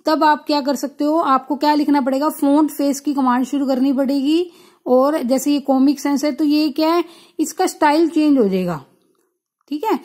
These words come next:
तब हम किसकी tag का यूज़ करते हैं, font की text का tag use करते हैं।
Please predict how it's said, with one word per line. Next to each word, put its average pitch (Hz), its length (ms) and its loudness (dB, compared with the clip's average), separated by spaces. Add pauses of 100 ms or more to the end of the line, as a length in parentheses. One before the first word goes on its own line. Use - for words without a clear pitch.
(320)
तब 339 140 0
हम 302 200 4
किसकी 320 320 0
tag 302 240 0
का 320 100 -2
यूज़ 302 200 0
करते 285 300 -4
हैं, 339 140 2
font 294 440 0
की 294 120 -2
text 277 340 -4
का 285 140 -2
tag 254 340 -2
use 262 300 2 (500)
करते 220 360 -2
हैं। 185 260 -2